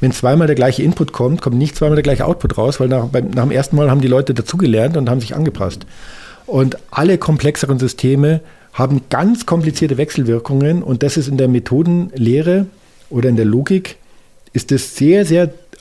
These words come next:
ausgiebig erforscht, dass eine minimale Konfigurationsmöglichkeit innerhalb von solchen Systemen, also in, so selbstreferenzielle Bezüge reichen schon aus und es ist nicht mehr berechenbares Ergebnis.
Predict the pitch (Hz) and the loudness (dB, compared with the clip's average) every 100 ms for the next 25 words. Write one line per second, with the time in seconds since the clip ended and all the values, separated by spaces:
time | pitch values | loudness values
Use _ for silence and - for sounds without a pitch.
0 | - 127 202 - - 175 202 185 - - | -4 0 0 0 0 2 2 0 -6 -6
1 | 123 - 117 190 226 - - - - - | -4 -2 0 0 -4 -10 -18 -20 -20 -20
2 | - 131 - 143 147 151 165 185 233 220 | -6 -4 -2 0 2 4 4 4 4 4
3 | 180 175 196 190 - - - - - - | 2 4 2 0 -4 -18 -20 -20 -20 -20
4 | - - - - 175 - 165 175 170 156 | -20 -20 -20 -16 -14 -2 0 2 2 2
5 | 156 139 180 220 143 135 147 - 139 170 | 0 2 0 2 2 0 -2 0 2 2
6 | 185 156 - - 175 165 170 165 139 143 | 0 -10 -8 0 2 4 2 2 2 2
7 | 147 135 - - 190 131 160 226 - - | 2 0 0 0 2 4 4 2 -2 -20
8 | - - - - 110 139 160 180 117 131 | -20 -20 -20 -8 -4 0 0 0 2 2
9 | 127 160 - 151 131 - 139 143 123 175 | 2 0 0 0 0 2 0 2 0 0
10 | 156 127 147 175 151 156 127 165 139 120 | 2 2 0 2 0 2 0 0 -2 -2
11 | 120 156 - 135 - 123 - 98 98 98 | 0 0 0 -2 0 -2 0 0 -2 -4
12 | 104 107 101 98 | -6 -6 -6 -8